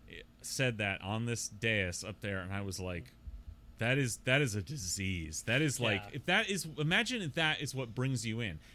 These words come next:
Speaker 1: And then think about
Speaker 2: That's,
Speaker 1: what
Speaker 2: that's worse than the Chuds, honestly.
Speaker 1: Right.
Speaker 2: Like,
Speaker 1: Oh,
Speaker 2: that's a,
Speaker 1: hundred percent.
Speaker 2: you should, you should immediately throw that person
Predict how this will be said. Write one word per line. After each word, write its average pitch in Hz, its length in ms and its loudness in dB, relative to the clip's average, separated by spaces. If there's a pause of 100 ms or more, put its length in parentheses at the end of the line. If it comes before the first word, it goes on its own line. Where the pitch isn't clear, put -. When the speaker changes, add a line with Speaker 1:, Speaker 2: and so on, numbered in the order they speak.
Speaker 1:
And 175 80 -4
then 220 140 2
think 285 180 0
about 269 100 8
Speaker 2:
That's, 220 140 6
Speaker 1:
what 196 80 6
Speaker 2:
that's 202 160 4
worse 185 280 0
than 160 200 0
the 127 80 -4
Chuds, 98 560 -8
honestly. 123 260 -4
Speaker 1:
Right. 226 140 6
Speaker 2:
Like, - 120 -14 (140)
Speaker 1:
Oh, 190 140 12 (120)
Speaker 2:
that's - 20 0
a, 156 60 6
Speaker 1:
hundred 196 360 12
percent. 139 400 8 (400)
Speaker 2:
you 175 240 2
should, 170 300 4 (380)
you 185 120 2
should 214 160 0
immediately 160 680 2 (180)
throw 131 480 0
that 117 300 0
person 104 840 -2